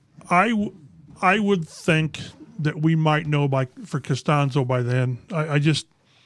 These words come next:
if not, I mean, what? I mean, I, we were talking, I don't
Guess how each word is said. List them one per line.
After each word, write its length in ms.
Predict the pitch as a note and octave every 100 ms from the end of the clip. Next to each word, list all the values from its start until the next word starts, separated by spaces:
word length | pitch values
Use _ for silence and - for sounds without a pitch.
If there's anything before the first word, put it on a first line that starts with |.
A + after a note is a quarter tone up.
| _ _ _ _
if 160 | F#3 C#3+
not, 320 | F3+ G3 E3 _ _ E3
I 20 |
mean, 200 | D3 C#3+
what? 360 | C#3 C#3+ C3+ -
I 60 | D3
mean, 220 | C#3 C3+
I, 200 | C#3 D3 - - _ _ _ _ - G#3 G3
we 140 | F#3
were 140 | F#3+ D#3+
talking, 600 | E3+ D#3 D3+ D3 C#3+ D#3
I 60 | F3
don't 120 | F#3+